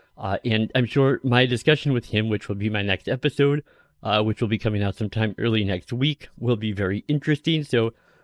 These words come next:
uh, make sure you are subscribed to the channel so you always get updates when new episodes come out.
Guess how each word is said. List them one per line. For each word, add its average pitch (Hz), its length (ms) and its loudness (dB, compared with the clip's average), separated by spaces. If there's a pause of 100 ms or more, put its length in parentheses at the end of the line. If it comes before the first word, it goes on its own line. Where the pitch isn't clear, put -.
(120)
uh, 110 120 -4
make 127 220 0
sure 135 140 -2
you 120 160 2
are 113 80 2
subscribed 101 480 -2
to 95 60 -4
the 95 60 -2
channel 110 360 -4
so 110 100 -6
you 104 180 0
always 104 220 0
get - 240 -4
updates 143 580 2 (420)
when 151 280 2
new 135 180 4
episodes 101 440 -4
come 95 180 -6
out. 127 280 0